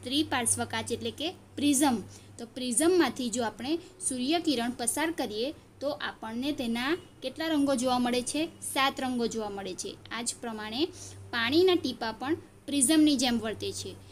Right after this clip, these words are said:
સૂર્યની હાજરીમાં વરસાદ પડે એટલે ત્યારે ક્યારેક આકાશમાં વિશાળ અર્ધવર્તુળ આકારમાં સાત રંગના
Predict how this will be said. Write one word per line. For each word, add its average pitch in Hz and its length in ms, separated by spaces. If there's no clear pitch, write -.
સૂર્યની 302 600
હાજરીમાં 240 680
વરસાદ 277 460
પડે 233 220
એટલે 240 260
ત્યારે 247 360
ક્યારેક 285 400
આકાશમાં 277 680
વિશાળ 302 380
અર્ધવર્તુળ 254 600
આકારમાં 240 540
સાત 269 280
રંગના 247 420